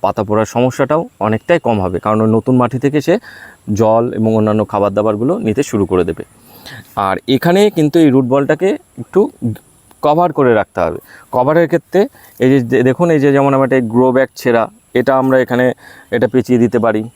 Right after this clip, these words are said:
বা এই যে দেখুন, এই যে পাটের এই যে বস্তা, এরম বস্তা দিয়ে আমরা পেঁচিয়ে দিতে পারি। এগুলো যদি না থাকে, আপনাদের কাছে যদি ক-, কাপড় থাকে, সুতির কাপড়, সেই, আহ, কাপড় একটুখানি ভাঁজ করে একটু মোটা করে নিয়ে এটাকে রুট বলটাকে এভাবে ঢেকে দিতে পারেন।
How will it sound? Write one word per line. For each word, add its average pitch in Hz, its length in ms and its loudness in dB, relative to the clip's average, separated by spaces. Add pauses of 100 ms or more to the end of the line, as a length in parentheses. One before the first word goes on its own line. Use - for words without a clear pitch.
(140)
বা 120 340 0
এই 127 140 2
যে 127 100 0
দেখুন, 123 260 -2
এই 127 80 0
যে 117 160 2
পাটের 123 380 -2
এই 123 160 0
যে 113 80 -8
বস্তা, 117 400 -4 (520)
এরম 127 300 2
বস্তা 120 340 -2
দিয়ে 127 180 2
আমরা 127 160 2
পেঁচিয়ে 120 360 0
দিতে 120 160 0
পারি। 113 240 0
এগুলো 123 200 2
যদি 127 160 2
না 117 160 0
থাকে, 117 220 -4
আপনাদের 113 320 -2
কাছে 113 160 -4
যদি 113 160 -4 (180)
ক-, 92 160 -8 (140)
কাপড় 127 320 -2
থাকে, - 220 -8 (260)
সুতির 120 260 -2
কাপড়, 90 320 -4 (380)
সেই, 110 200 0
আহ, 104 420 -2
কাপড় 110 380 -2
একটুখানি 117 320 -2 (440)
ভাঁজ 110 240 -4
করে 117 220 0
একটু 120 120 -6
মোটা 113 220 -2
করে 135 220 0
নিয়ে 160 160 2 (360)
এটাকে 117 300 0
রুট 131 160 4
বলটাকে 117 320 0
এভাবে 120 220 2
ঢেকে 113 220 0
দিতে 107 200 0
পারেন। 101 240 0